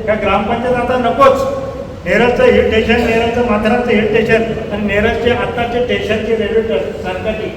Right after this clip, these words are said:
परिस्थिती जर पाहिली तर नेरळचं स्थानक हे चांगलं दर्जाचं, दर्जाचं आणि विटीच्या दरामध्ये एक अतिशय चांगलं सुशोभित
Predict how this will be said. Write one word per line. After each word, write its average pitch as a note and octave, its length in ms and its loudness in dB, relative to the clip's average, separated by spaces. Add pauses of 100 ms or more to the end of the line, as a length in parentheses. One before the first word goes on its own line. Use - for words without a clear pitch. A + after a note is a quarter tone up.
(300)
परिस्थिती C4+ 440 0
जर B3+ 140 -2
पाहिली G#3 640 -2
तर G#3 60 -4
नेरळचं G#3+ 560 -2
स्थानक G#3 720 -4
हे G#3 60 -2
चांगलं G#3 380 -2
दर्जाचं, A3+ 760 0 (180)
दर्जाचं G#3+ 400 -2
आणि G#3+ 180 0
विटीच्या G#3+ 400 -4
दरामध्ये G#3 440 0
एक G#3 60 -4
अतिशय G#3 340 -4
चांगलं G#3 320 -4
सुशोभित A3+ 580 0